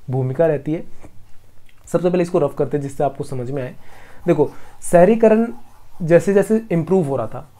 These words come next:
ठीक है, विदेशी व्यापार के आने से शहरीकरण इम्प्रूव हुआ, तो यहाँ पे ये माना जाता है कि शहरीकरण के अंदर में भारतीय व्यापारी और विदेशी व्यापारी का एक इंपॉर्टेंट रोल यहाँ पे रहता है, ठीक है। साथ साथ में यहाँ पे देखा जाता है कि रोम के साथ भारतीय व्यापार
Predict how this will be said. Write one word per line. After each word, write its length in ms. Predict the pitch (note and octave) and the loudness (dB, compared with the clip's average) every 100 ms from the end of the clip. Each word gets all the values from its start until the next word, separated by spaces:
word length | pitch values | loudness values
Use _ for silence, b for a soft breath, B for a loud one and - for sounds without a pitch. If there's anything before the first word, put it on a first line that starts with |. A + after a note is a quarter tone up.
| - | -6
ठीक 120 | D3+ | -2
है, 60 | |
विदेशी 360 | C#3 D3 E3 G3 | 0 2 2 4
व्यापार 300 | F3+ E3+ E3 | 4 4 4
के 80 | E3+ | 4
आने 160 | D#3 | 2
से 120 | D#3+ E3+ | 0 0
शहरीकरण 560 | D#3+ C#3+ D3 D#3 E3+ | 0 0 2 0 0
इम्प्रूव 360 | D3+ C3+ D#3 C#3 | -2 0 -2 0
हुआ, 180 | C3+ - B B - | -2 -4 B B -2
तो 60 | |
यहाँ 180 | F#3 G#3+ | 0 0
पे 60 | B3+ | 0
ये 140 | B3+ | 2
माना 280 | A3 D3 D#3+ | 4 4 4
जाता 220 | D#3+ C3 | 4 4
है 60 | D3+ | 0
कि 80 | F3+ | 0
शहरीकरण 640 | - D3+ F3 G#3 F#3+ G3+ | 0 2 2 2 2 2
के 100 | F#3+ | 0
अंदर 220 | E3+ F3 | 2 2
में 180 | F3+ F#3 | 0 -2
भारतीय 380 | B2 C3+ C3+ F3+ | -4 -4 0 2
व्यापारी 320 | F3 D#3+ E3+ | 4 2 0
और 80 | F3+ | -2
विदेशी 360 | C#3+ C#3 D3 | -2 -4 -4
व्यापारी 320 | F3 D#3 D3 D3+ | -2 0 0 0
का 100 | E3+ | -2
एक 140 | E3+ | -2
इंपॉर्टेंट 520 | D#3 B2 C3+ D#3+ E3 | -4 -4 -4 -2 0
रोल 260 | C3+ D3 G#3+ b b b | 2 2 0 b b b
यहाँ 160 | D3+ C#3+ | -2 0
पे 100 | - | 0
रहता 300 | C3+ A2+ A#2 | 0 -2 -6
है, 200 | G#2+ G#2 b b b | -6 -8 b b b
ठीक 140 | F3 D3+ | 0 0
है। 100 | - B - | -4 B 0
साथ 120 | - F#3 | 6 8
साथ 140 | A3+ | 8
में 80 | A3 | 8
यहाँ 120 | A3 | 8
पे 80 | G#3+ | 8
देखा 220 | F#3 F#3+ | 8 8
जाता 200 | F#3+ F#3+ | 8 6
है 40 | |
कि 160 | A3+ G#3 | 4 6
रोम 320 | D3 D#3+ G3+ | 6 8 8
के 80 | G#3 | 6
साथ 180 | G3+ G3+ | 6 2
भारतीय 420 | F3 D3+ D3+ F#3+ | 2 0 2 2
व्यापार 440 | F3 D3+ D3+ D#3 | 2 4 2 2